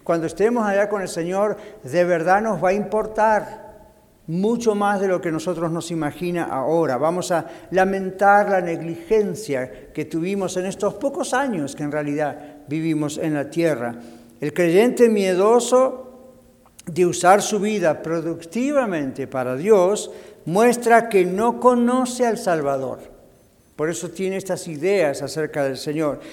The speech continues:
Y que usa su mala perspectiva que tiene acerca de Dios, en realidad para vivir como quiere. Mis hermanos, lo que no se usa no tiene ganancia.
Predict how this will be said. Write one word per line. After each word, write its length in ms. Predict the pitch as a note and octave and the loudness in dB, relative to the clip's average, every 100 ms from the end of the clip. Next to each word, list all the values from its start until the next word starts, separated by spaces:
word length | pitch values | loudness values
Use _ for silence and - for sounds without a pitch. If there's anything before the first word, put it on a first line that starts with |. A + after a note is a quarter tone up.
| - - - | -20 -20 -8
Y 100 | F3+ | -8
que 160 | F3+ F#3+ | 4 6
usa 300 | B3+ B3 B3 | 8 6 4
su 180 | - | 2
mala 420 | F#3+ F#3+ B3 B3+ A#3+ | 0 4 6 6 6
perspectiva 1400 | G#3 E3 - F3+ - - C#4 A#3 E3 D3+ - - - - | 0 0 -4 -4 -4 -4 -2 2 2 0 -4 -16 -20 -10
que 120 | B2+ | -8
tiene 380 | - G#3+ F3+ D3 | -2 0 0 -2
acerca 460 | C#3+ F3+ F3 F3+ | -2 -2 0 0
de 160 | F3 F#3+ | 2 6
Dios, 340 | G#3 A3 A3+ - - - - | 6 6 2 -6 -14 -16 -6
en 180 | A3+ C4 | -2 2
realidad 500 | A#3+ A#3 A3 A3 A3+ | 6 6 6 4 6
para 200 | A3 G3+ | 4 4
vivir 840 | F#3+ F#3+ F#3+ G3+ G3+ - - - - | 4 2 0 0 -2 -6 -16 -20 -8
como 260 | E3+ D#3+ | -4 -4
quiere. 580 | D#3+ E3 D3 A#2+ A2 - - - - _ _ _ _ _ _ - - _ _ _ _ _ _ - _ | 0 4 4 2 -6 -14 -18 -20 -20 _ _ _ _ _ _ -20 -20 _ _ _ _ _ _ -20 _
Mis 240 | G3 A#3 | -2 2
hermanos, 420 | A3+ A3+ C#4 C#4+ A#3+ | 4 4 6 6 4
lo 160 | A3+ | 4
que 140 | A3+ G#3+ | 4 4
no 180 | C4+ | 4
se 200 | D4+ D4 | 2 2
usa 340 | C#4+ D4+ - B3+ | 2 0 2 2
no 160 | A#3+ | 2
tiene 300 | A#3+ A#3+ B3+ | -2 -2 0
ganancia. 720 | A#3+ A3+ A#3 A3+ G3 D#3 B2+ | 0 0 0 -2 -4 -6 -6